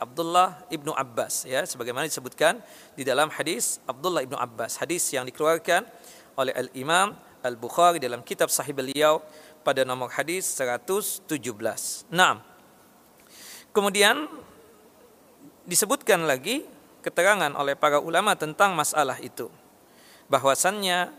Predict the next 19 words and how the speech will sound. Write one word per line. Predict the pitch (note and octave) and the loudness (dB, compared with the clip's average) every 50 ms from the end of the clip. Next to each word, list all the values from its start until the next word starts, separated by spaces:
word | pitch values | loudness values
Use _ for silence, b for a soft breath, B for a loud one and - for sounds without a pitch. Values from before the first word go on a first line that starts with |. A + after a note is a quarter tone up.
| - - | -10 -8
berkaitan | D3 C3+ - D#3+ E3 G3+ G3 G3 F3 E3 | -8 -2 0 2 2 2 2 0 0 2
tentang | D#3 E3+ E3 D#3+ - D#3+ D#3 D#3 | 0 -2 -2 2 2 2 2 2
masalah | D3+ D3+ - - - G#3+ G#3 G3 D3+ D3 - | 0 -2 -2 0 0 0 2 2 0 0 0
salat | - - - B2 B2+ D3+ F3 F3+ E3+ - - - - - - b b b b b b b b b _ - | -6 -4 -2 0 4 6 6 6 6 4 -2 -18 -20 -20 -20 b b b b b b b b b _ -20
ba'diyah | D3 C#3 D#3+ D3+ - - - C#3 C#3+ C3+ D3+ C#3+ D#3+ F#3+ F#3 D#3 C#3 B B B B B B B B B B - _ _ _ _ - | 2 2 2 2 2 -2 -14 -14 -12 -12 -6 -2 2 4 4 4 2 B B B B B B B B B B -20 _ _ _ _ -2
yang | C#3+ C#3+ C#3 C#3+ C#3 - - - | 0 0 0 -2 -4 -14 -8 -2
empat | - A#3 C4 C4 - F3 D3+ - | -2 -2 -2 4 2 2 2 4
rakaat | D3+ D3+ C#3+ - - D3+ D3+ C#3+ - | 2 2 2 2 0 -2 -2 -2 -2
tersebut, | - C#3+ C3 - C3 B2 C#3 G3 C4 D4+ - - B B B B B B B B B | -6 -6 -6 -6 -6 -4 -2 -2 -2 -2 -6 -18 B B B B B B B B B
itu | - E3 D#3 - C4 | -8 -8 -6 -6 -8
tidak | - G#3 F#3 D#3+ D#3 - | -8 -6 -2 -2 -2 0
lain | - C#3+ D3+ G3+ B3 A#3 E3+ | 0 -2 -2 -2 -4 -6 -6
berkaitan | D#3 - - C3+ C#3 - G3+ G3+ G#3 | -6 -4 -4 -6 -4 -4 -6 -6 -4
dengan | E3+ D3+ D3 D#3+ F3+ | -6 -6 -4 -6 -4
salat | F3 - - C#3+ C#3+ F#3+ G#3+ - | -4 -4 -4 -2 -2 -2 -2 -2
yang | - E3+ D#3 D#3+ - | -4 -4 -4 -2 -2
ada | D3+ D3+ C#3+ | -4 -2 -2
kaitannya | D3 - - C#3 C#3 C#3+ - C3+ B2+ D3 F#3+ | -4 -4 -4 -6 -6 -6 -6 -6 -6 -4 -6
dengan | G3 D#3 B2+ B2 C3+ D3+ F3 A3+ C4 A3+ | -8 -8 -8 -4 -2 -2 -2 -2 -6 -14